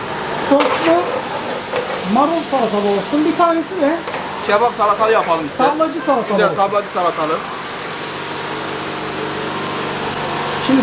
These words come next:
Speaker 1: sacı ikiye böldün. Bir taraf etleri aldın.
Speaker 2: Evet. Ekmek
Speaker 1: Burada
Speaker 2: yerini açtım efendim. Ekmek
Speaker 1: ekmek
Speaker 2: yerini.
Speaker 1: yeri açıyorsun.
Speaker 2: Evet,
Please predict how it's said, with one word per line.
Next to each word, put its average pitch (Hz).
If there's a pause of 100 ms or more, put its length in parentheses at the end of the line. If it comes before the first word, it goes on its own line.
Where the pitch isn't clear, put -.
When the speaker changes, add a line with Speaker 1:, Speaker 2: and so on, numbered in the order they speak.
Speaker 1:
sacı 269
ikiye 311
böldün. 262 (160)
Bir -
taraf 277
etleri 269
aldın. 269 (360)
Speaker 2:
Evet. 202 (300)
Ekmek 294
Speaker 1:
Burada 254
Speaker 2:
yerini 208
açtım 185
efendim. 160
Ekmek 190
Speaker 1:
ekmek 294
Speaker 2:
yerini. 311
Speaker 1:
yeri 254
açıyorsun. 180
Speaker 2:
Evet, 170